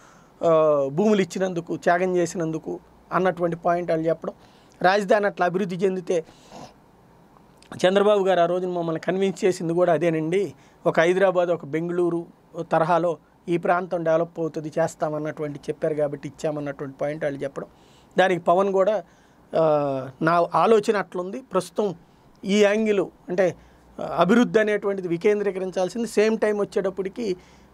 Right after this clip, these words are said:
రాజధానిని మారిస్తే మాత్రం నేను అంగీకరించను అన్నటువంటి ఒక స్పష్టమైన ప్రకటన ఇచ్చారు. రాజధానిని మార్చబో-, మార్చడానికి వీల్లేదన్నటువంటి, తద్వారా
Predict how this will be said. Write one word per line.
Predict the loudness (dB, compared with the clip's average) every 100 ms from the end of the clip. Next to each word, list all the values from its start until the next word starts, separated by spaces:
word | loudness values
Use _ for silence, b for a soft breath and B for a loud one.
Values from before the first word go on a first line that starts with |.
| 0
రాజధానిని | 2 4 4 4 4 2 2
మారిస్తే | 2 2 0 -2
మాత్రం | 0 -2 -2
నేను | -4 -4
అంగీకరించను | -2 -2 -2 -6 -6 -6
అన్నటువంటి | -4 -4 -4 -4
ఒక | -6
స్పష్టమైన | -4 -6 -2 -2 -2
ప్రకటన | -2 -4 -4 -10
ఇచ్చారు. | -6 -6 -6 -14 _ _ _ 0
రాజధానిని | 0 4 2 2
మార్చబో-, | 0 -2 -2 -6 0 2 2 0 -2
మార్చడానికి | -4 0 0 0 -2
వీల్లేదన్నటువంటి, | -4 2 2 0 -4 -12 -6 -6
తద్వారా | -2 0 0